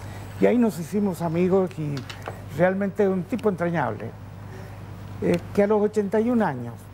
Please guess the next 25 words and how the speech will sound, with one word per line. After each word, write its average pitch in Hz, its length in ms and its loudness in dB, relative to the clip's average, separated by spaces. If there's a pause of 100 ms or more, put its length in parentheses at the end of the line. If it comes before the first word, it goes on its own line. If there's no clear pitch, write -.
(160)
alguien 139 540 0
cruzando 190 680 0 (520)
por 170 140 4
una 175 220 0 (220)
senda 180 300 2
peatonal 135 520 -4
sea 170 160 0
atropellado, 156 640 2 (340)
habla 196 320 2
de 170 200 0
lo 156 200 2
que 160 140 -4
ocurre 208 420 0
en 175 100 2
San 131 240 -2
Juan 160 360 2
con 143 160 -4
este 170 180 -2
tema, 127 420 0 (680)
independientemente 196 680 2
de - 40 -6
quién 175 220 0
sea 180 160 0
el 147 80 2
autor, 127 340 0